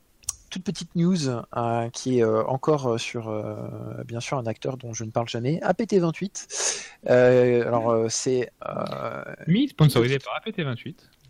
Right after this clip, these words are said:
Speaker 1: une petite recherche, euh, plutôt sympa, euh, qui est sortie. Euh, hop, il faut que je retrouve mon P D F, il est là. Donc, euh, Puntstorm, euh, donc c'est chez Trend Micro que c'est sorti.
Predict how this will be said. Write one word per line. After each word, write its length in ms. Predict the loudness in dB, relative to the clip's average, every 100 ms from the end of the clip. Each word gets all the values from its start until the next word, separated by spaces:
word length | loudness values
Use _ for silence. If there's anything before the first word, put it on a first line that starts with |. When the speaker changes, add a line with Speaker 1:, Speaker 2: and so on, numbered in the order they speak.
| _ -20 -16 -16 -18 _ 0
Speaker 1:
une 120 | 2
petite 300 | 2 -2 0
recherche, 540 | 2 4 2 0 0
euh, 220 | 0 2
plutôt 280 | 0 -4 -6
sympa, 500 | -2 -2 4 4 2 -8
euh, 460 | -6 -4 -4 -4 -6
qui 140 | -8
est 20 | -8
sortie. 520 | -8 -10 -10 -10 -10 _ _ _
Euh, 520 | -6 -4 -6 -6 -10 -10 -8
hop, 240 | -6 -4
il 80 | -8
faut 140 | -6
que 60 | -8
je 40 |
retrouve 280 | -8 -10 -10
mon 100 | -8
P 100 | -4
D 180 | 0 0
F, 200 | -2 -10 -8
il 100 | 2
est 60 |
là. 360 | 4 2 -4 -6
Donc, 260 | -6 0
euh, 100 | 0
Puntstorm, 760 | 2 0 2 4 4 4 2 -2 _ -10
euh, 320 | -4 -2 -4 -6
donc 160 | -8
c'est 120 | -8
chez 160 | -6 -6
Trend 180 | -6 -6
Micro 440 | -6 -4 0 0
que 100 | 0
c'est 120 | -4
sorti. 440 | -4 -4 -4 -6